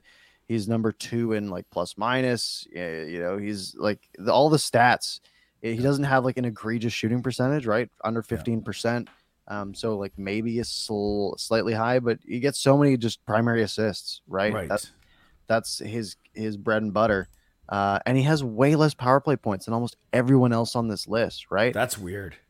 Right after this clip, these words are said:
Speaker 1: Like, if we go by even strength points, uh, Elias Pettersson is seventh in the N H L. Um,
Speaker 2: Wow.
Speaker 1: uh, you know, 'cause Connor McDavid has thirty-one or thirty-four power play points,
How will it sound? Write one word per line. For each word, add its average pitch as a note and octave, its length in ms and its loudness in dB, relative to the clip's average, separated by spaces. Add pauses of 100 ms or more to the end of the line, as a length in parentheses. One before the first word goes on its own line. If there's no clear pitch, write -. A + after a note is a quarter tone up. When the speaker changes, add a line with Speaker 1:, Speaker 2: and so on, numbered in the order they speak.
(240)
Speaker 1:
Like, B2+ 200 2
if A#2+ 120 -2
we C#3+ 80 4
go E3 160 8
by D3+ 280 6 (140)
even C#3+ 280 0
strength B2 540 -2
points, B2+ 560 -4 (120)
uh, A2+ 140 2
Elias B2 200 0
Pettersson A#2+ 380 0
is A2 120 -4
seventh C3 560 -2
in A2 100 -2
the G#2 100 0
N G2 80 -2
H F#2 200 -6
L. - 240 -6 (540)
Um, F#2+ 600 -6 (200)
Speaker 2:
Wow. F#2+ 100 -12
Speaker 1:
uh, A2 240 -2
you F2+ 240 -8
know, G2 120 -4
'cause G#2+ 140 -8
Connor A2 260 -2
McDavid B2+ 280 -2
has B2 100 -10
thirty-one A2 800 0
or G#2+ 80 0
thirty-four A2+ 560 2
power F#2+ 240 2
play G2 160 -2
points, F#2 340 -6